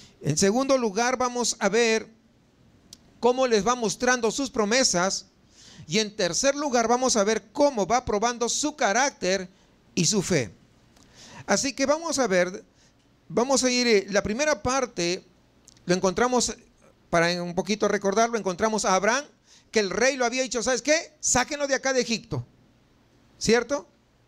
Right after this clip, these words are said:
Nos mintió, nos engañó, no nos dijo que su esposa era su hermana. ¿Cuántos recuerdan eso?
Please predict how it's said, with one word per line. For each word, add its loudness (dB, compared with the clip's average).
Nos 0
mintió, 2
nos -4
engañó, -2
no -6
nos -6
dijo -4
que -2
su -2
esposa 2
era 0
su -4
hermana. 0
¿Cuántos 0
recuerdan 0
eso? -6